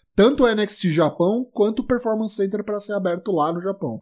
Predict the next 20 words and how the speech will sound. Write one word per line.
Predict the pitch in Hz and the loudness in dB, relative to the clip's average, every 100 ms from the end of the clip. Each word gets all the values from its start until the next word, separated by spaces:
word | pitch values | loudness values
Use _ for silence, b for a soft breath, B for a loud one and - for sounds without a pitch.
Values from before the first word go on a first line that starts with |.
| - | -6
O | 170 | 2
que | 214 | 4
pode | 220 247 269 | 6 4 4
enrolar | 208 190 160 160 | 4 6 6 4
um | 151 | 2
pouco | 160 160 | 0 0
esse | 147 | -2
rolê | 135 135 | 2 2
todo, | - - 151 208 | 2 2 2 2
eu | 135 | 0
não | |
sei | 135 | -2
como | 127 123 | -4 -6
é | |
que | 113 | -6
vai | 110 | -8
ser | 113 | -8
daqui | 101 104 - | -10 -12 -14
pra | - 104 | -12 -14
frente, | - 131 - | -8 -8 -8